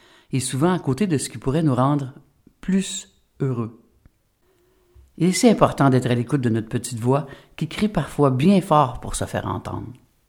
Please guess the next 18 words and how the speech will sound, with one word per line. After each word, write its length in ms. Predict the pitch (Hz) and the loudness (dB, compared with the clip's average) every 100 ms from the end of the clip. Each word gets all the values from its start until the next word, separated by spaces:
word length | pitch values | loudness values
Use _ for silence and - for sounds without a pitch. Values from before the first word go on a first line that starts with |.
| _ _ _ _ _ _ _ _ _ _ _ _ _ - | _ _ _ _ _ _ _ _ _ _ _ _ _ -2
Quand 100 | 151 | 2
le 120 | 131 | 6
mental 480 | 139 185 175 156 131 | 6 4 4 4 4
l'emporte 400 | 147 139 143 - | 2 0 -4 -4
sur 120 | 123 | -2
la 120 | 117 | -2
voix 240 | 127 147 | 0 0
du 100 | 139 | 0
cœur, 460 | - 127 127 143 - _ _ _ _ _ - | -2 0 0 -4 -12 _ _ _ _ _ 0
tôt 100 | 190 | 2
ou 140 | 139 | 2
tard, 520 | 135 123 123 131 - - | 2 2 2 -2 -8 -12
la 80 | - | -8
petite 340 | 107 165 - 123 | -6 -6 -6 -2
voix 200 | 123 120 | 0 0
laisse 180 | 120 | 0
la 100 | 123 | -4
place 400 | 113 104 117 - | -4 -6 -8 -12